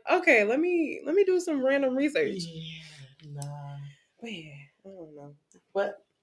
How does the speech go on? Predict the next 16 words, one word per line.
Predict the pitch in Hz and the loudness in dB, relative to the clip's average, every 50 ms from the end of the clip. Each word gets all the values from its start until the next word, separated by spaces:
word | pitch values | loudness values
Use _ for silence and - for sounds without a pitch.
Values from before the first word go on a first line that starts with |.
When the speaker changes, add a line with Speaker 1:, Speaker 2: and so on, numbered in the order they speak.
| - - | -8 -4
Speaker 2:
what | 208 190 233 285 302 254 | 2 4 6 6 6 6
are | 254 240 214 | 4 4 4
you | 202 175 175 202 240 277 330 359 370 339 247 233 226 233 226 - - - - _ _ _ _ _ _ _ _ _ _ _ _ _ _ - - _ _ _ _ _ _ _ _ _ _ _ _ _ _ _ _ 160 | 2 0 0 2 4 6 8 8 8 8 8 6 4 2 0 -8 -12 -16 -20 _ _ _ _ _ _ _ _ _ _ _ _ _ _ -20 -20 _ _ _ _ _ _ _ _ _ _ _ _ _ _ _ _ -8
leaving? | 160 180 180 240 269 302 320 320 214 196 170 165 160 160 165 170 175 175 _ _ _ _ _ _ _ _ _ _ _ _ | -6 -4 -4 -2 0 0 0 0 2 2 2 2 2 0 -4 -4 -6 -10 _ _ _ _ _ _ _ _ _ _ _ _
What | 185 208 208 | -6 -4 -2
was | 196 180 175 | 0 0 2
we | 175 165 147 | 2 2 2
on? | 139 139 160 | 2 2 0
Leaving | 180 196 190 190 196 196 208 202 | 0 0 0 0 0 0 0 0
into | 185 190 220 - 294 294 - - | 0 2 2 2 2 6 10 12
Speaker 1:
<laughs> | |
Yeah. | 359 277 240 208 185 170 165 165 196 | 12 12 12 12 12 12 12 10 8
Speaker 2:
Okay, | 190 185 180 156 147 147 - | 6 6 6 6 4 4 4
in | - 180 175 175 175 175 | 2 2 2 2 0 -4
twenty | 175 - 208 196 185 180 175 165 170 175 190 185 - _ _ _ _ _ _ _ _ _ _ _ _ _ _ _ _ _ _ _ _ _ _ _ _ _ _ _ _ _ _ _ _ _ _ _ _ _ _ _ _ _ _ - | -6 -4 -2 -2 0 0 -2 -2 -4 -6 -8 -10 -14 _ _ _ _ _ _ _ _ _ _ _ _ _ _ _ _ _ _ _ _ _ _ _ _ _ _ _ _ _ _ _ _ _ _ _ _ _ _ _ _ _ _ -4
twenty-three | - 226 196 185 175 170 170 165 151 131 - - - - | 0 0 2 2 0 -2 -4 -4 -6 -6 -6 -8 -12 -16